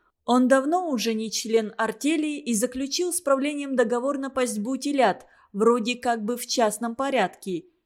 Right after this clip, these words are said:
И кто ему будет помогать, это уж его дело.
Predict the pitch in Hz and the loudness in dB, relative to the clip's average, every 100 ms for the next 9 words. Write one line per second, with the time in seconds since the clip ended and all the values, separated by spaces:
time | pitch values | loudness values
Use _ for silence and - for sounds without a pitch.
0 | _ - 226 - 381 349 247 214 185 214 | _ -2 -2 0 0 2 2 2 0 -2
1 | 202 202 220 233 208 190 - - _ _ | -4 -4 2 2 2 -4 -8 -16 _ _
2 | - 226 226 247 269 262 254 277 262 220 | 6 6 6 4 2 -2 -2 -2 6 6
3 | 190 190 190 180 180 | 6 2 -2 -4 -8